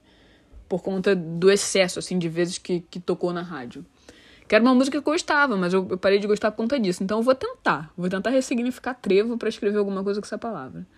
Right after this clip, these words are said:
É, como seguir em frente mesmo amando a outra pessoa? Cara,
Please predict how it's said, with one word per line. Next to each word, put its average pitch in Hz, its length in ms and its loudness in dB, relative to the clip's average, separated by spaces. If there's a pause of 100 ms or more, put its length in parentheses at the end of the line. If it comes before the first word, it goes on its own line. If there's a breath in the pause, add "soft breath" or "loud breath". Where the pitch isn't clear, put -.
(640 soft breath)
É, 175 400 4 (240)
como 262 220 2
seguir 220 220 0
em 220 100 2
frente 214 400 -2
mesmo 208 300 2
amando 202 360 0
a 190 40 6
outra 190 280 2
pessoa? 143 560 -8 (1040)
Cara, 180 420 2